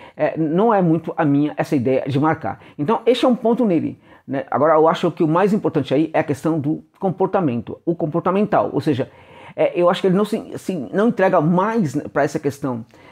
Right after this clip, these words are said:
de recomposição e tal, porque de repente não concorda tanto com algumas coisas que estavam acontecendo dentro de campo. É, o Rojas é um jogador de muita personalidade, não é um jogador fácil, fácil de lidar, é um jogador que tem uma tendência ali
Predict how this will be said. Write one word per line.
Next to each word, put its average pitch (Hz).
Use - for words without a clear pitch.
de 120
recomposição 156
e 147
tal, 175
porque 208
de 170
repente 180
não 180
concorda 170
tanto 139
com 160
algumas 147
coisas 139
que -
estavam 131
acontecendo 135
dentro 120
de -
campo. 95
É, 170
o -
Rojas 170
é 214
um 190
jogador 160
de 143
muita 151
personalidade, 139
não 165
é -
um 165
jogador 127
fácil, 151
fácil 156
de 123
lidar, 127
é 165
um 160
jogador 135
que 127
tem 135
uma 143
tendência 131
ali 123